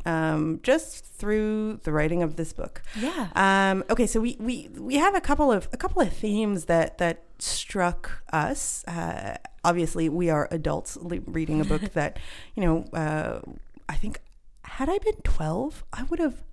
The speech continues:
Speaker 1: loved this book. Um, being baby queer and seeing this great grouping, um, and there's something really lovely about this book is that in the first few pages,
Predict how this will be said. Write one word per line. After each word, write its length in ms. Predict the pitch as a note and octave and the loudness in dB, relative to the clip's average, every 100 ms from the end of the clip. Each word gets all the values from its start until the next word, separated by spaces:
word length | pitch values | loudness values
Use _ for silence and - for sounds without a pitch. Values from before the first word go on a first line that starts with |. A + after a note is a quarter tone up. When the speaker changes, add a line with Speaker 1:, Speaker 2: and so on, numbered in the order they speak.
| - - - E3 E3 E3+ F3 F3+ F#3 F3+ F3 | -14 -12 -2 0 2 4 4 6 6 8 8
Speaker 1:
loved 1400 | F3+ F#3+ F#3+ F#3+ G3 G3 G#3 A3 A#3+ A#3 A3+ C#3 D3 F3 - | 6 6 6 6 6 4 2 0 2 2 0 -4 -2 0 0
this 320 | F3+ E3 D#3+ - | -2 -2 -2 0
book. 400 | - - - - - - - - | 0 0 -4 -10 -10 -10 -12 -2
Um, 480 | - F3 E3+ D#3+ D#3+ | 2 4 6 4 4
being 260 | F3+ G#3 G3+ | 2 0 2
baby 280 | D#3 D#3 F#3 | 2 0 2
queer 420 | A#3+ A#3 A#3+ B3+ | 6 6 4 2
and 400 | F3+ E3+ E3+ D#3+ | 2 0 0 -2
seeing 640 | - - G#3+ G3+ G3+ G3 | -4 -4 -4 -2 -2 -2
this 300 | E3+ E3+ - - D#3 | 0 0 -2 -6 -4
great 460 | - F3 F3+ E3 | 0 0 0 -4
grouping, 720 | E3+ D#3+ F3+ F3+ G#3 A#3+ C4+ C#4+ - - - | -4 -4 0 2 2 2 0 -4 -14 -14 0
um, 720 | F#3 F#3+ F#3 F3+ F3+ F3 F3 - - | 4 6 6 4 4 2 -2 -6 -6
and 400 | - G3 G3 F#3+ - - - - - - - - | -2 0 0 -2 -6 -14 -12 -12 -10 -10 -10 -2
there's 200 | A3 G#3+ | 0 2
something 260 | C4 C#4 C#4+ | 2 4 4
really 260 | C4 A#3+ | 6 4
lovely 360 | E3+ D#3+ G3 G3+ | 4 2 0 0
about 180 | G3+ G3 | 0 -2
this 160 | G3+ | -2
book 160 | G#3 G3 | -4 -4
is 120 | F#3 | -4
that 100 | F#3 | -2
in 100 | F#3 | 0
the 80 | F#3 | 0
first 320 | - G3+ - | -2 -4 -4
few 220 | - F#3+ | -6 0
pages, 580 | - F3 E3+ - - - | 4 4 2 -4 -8 -8